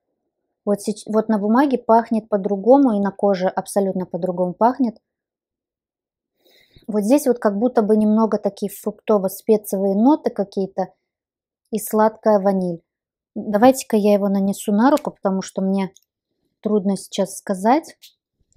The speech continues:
Пахнет фруктовой ванилью, вот с какими-то специями, знаете. М, очень-очень много фруктов.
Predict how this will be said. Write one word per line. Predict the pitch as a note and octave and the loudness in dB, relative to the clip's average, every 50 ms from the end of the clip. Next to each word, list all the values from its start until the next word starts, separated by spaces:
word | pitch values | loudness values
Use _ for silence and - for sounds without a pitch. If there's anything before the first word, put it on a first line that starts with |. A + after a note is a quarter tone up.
| _ _ _ _ _ _ _ _ _ _ _ | _ _ _ _ _ _ _ _ _ _ _
Пахнет | - A#3+ B3+ C4+ - - C4 A#3+ A3 G#3+ - - - - | 6 8 8 8 6 4 2 2 2 0 -4 -14 -20 -18
фруктовой | - - - A3+ A#3 A#3 - - - C4+ C4 C4 A#3+ A#3 A3 G#3 | -14 -4 0 2 2 2 0 -2 6 8 8 8 10 8 4 6
ванилью, | G3 A3 A3 A3+ B3+ C#4+ D#4+ D4+ C4 A3+ G3 F#3+ F#3+ _ _ _ _ _ _ _ _ _ _ _ _ _ _ _ _ _ _ _ _ _ _ - - - | 4 4 6 6 6 6 6 6 6 4 4 2 0 _ _ _ _ _ _ _ _ _ _ _ _ _ _ _ _ _ _ _ _ _ _ -18 -10 -4
вот | A3 G#3+ G#3 - | -2 -2 -2 -2
с | - | 0
какими-то | - A3+ G#3+ - B3 A#3 A#3 A3+ A3+ - G#3 | -2 -2 0 2 4 4 4 4 2 0 -4
специями, | - - - _ - A3+ A3+ G#3 G3+ - - - F#3 F3+ E3+ | -4 -4 -10 _ 2 4 4 4 4 2 -4 -4 -4 -4 -4
знаете. | E3 - G#3 A3+ B3+ B3 - - G3 - _ _ _ _ _ _ _ _ _ _ _ _ _ _ _ _ _ _ _ _ _ - | -2 0 2 2 2 2 0 -6 -8 -8 _ _ _ _ _ _ _ _ _ _ _ _ _ _ _ _ _ _ _ _ _ -6
М, | A3+ G#3+ A3 G#3+ G#3 G#3 G#3 G#3 G3+ G3 - - - - - - - | -2 0 2 2 2 2 2 2 0 -2 -6 -14 -20 -20 -16 -4 0
очень-очень | A#3+ A#3+ A#3+ - A#3+ A3+ A3+ A3+ - - A3 | 0 0 0 2 0 0 0 0 0 0 2
много | A3 G#3+ G#3 F#3+ G#3 | 2 2 2 0 -2
фруктов. | - - - A#3+ B3 B3 - - - G3+ - - | -6 -4 -2 -2 -2 -2 0 0 0 0 0 0